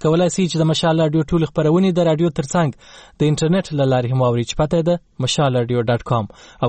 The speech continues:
که چیرې تاسو فیسبوک یا ټویټر ته لاسرسی لرئ، نو پر دغو دواړو هم له مشال راډیو سره ځان ملګری کړئ. د مشال راډیو هر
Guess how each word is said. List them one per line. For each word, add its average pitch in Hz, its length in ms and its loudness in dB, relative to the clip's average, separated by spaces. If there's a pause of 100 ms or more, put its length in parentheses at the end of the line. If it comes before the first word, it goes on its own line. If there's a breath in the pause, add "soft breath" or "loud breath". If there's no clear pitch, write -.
که 135 140 -2
چیرې 139 160 0 (100)
تاسو 139 320 0
فیسبوک 135 460 -2
یا 127 120 2
ټویټر 143 320 -2
ته 135 120 0
لاسرسی 135 440 0
لرئ، 147 300 2 (320 loud breath)
نو 147 100 -2
پر 160 160 0
دغو 165 180 0
دواړو 170 260 2
هم 190 140 2
له 160 120 0
مشال 156 300 0
راډیو 156 240 0
سره 151 200 0
ځان 160 200 2
ملګری 175 380 0
کړئ. 196 140 0 (300 loud breath)
د 139 120 -2
مشال 139 320 2
راډیو 131 280 0
هر 165 100 0